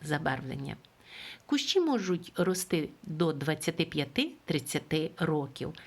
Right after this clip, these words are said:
Молоденький кущ має одне стебло. Кущі, які,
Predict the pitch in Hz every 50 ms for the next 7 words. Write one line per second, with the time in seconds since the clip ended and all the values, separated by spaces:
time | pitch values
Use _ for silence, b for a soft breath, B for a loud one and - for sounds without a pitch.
0 | B B B 185 190 226 269 247 240 208 160 151 151 - - 156 147 - - -
1 | 165 127 123 - - - - - 190 196 175 151 139 139 139 - - 233 226 -
2 | 147 131 135 - - - 233 226 226 247 277 330 359 359 - - - _ - B
3 | B B B B B B B B B - - 220 214 - - - - - 196 175
4 | 156 - - - 156 151 151 147 151 - - - 165 147 147 - -